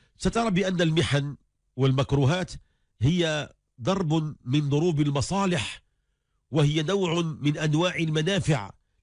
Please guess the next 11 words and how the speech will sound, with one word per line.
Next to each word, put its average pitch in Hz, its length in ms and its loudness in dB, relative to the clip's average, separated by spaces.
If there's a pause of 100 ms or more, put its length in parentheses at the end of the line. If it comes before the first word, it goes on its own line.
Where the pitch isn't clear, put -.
لا 170 220 0
يحصيها 165 540 0
إلا 170 300 -2
الله 143 240 -2
تعالى. 117 400 -4 (680)
في 165 240 2
كل 196 420 -2
مصيبة 175 760 -2 (120)
في 165 140 -2
طياتها 156 680 0
نعم، 117 400 -4